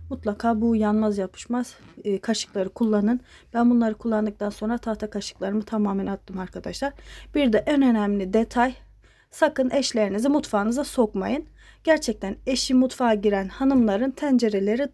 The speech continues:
dayanmıyor, uzun ömürlü olmuyor. Buna çok dikkat edin. Burada arta kalan yemeğimi, e, tavaya koyup kapağını kapatıp buzla-,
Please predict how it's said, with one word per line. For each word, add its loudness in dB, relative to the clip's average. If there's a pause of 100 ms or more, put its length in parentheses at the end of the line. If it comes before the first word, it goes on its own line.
(160)
dayanmıyor, 2
uzun 0
ömürlü -2
olmuyor. -2 (580)
Buna 0
çok -6
dikkat -2
edin. -6 (440)
Burada 2
arta 2
kalan -2
yemeğimi, 0 (280)
e, -4 (220)
tavaya 2
koyup -6
kapağını -2
kapatıp -8
buzla-, 0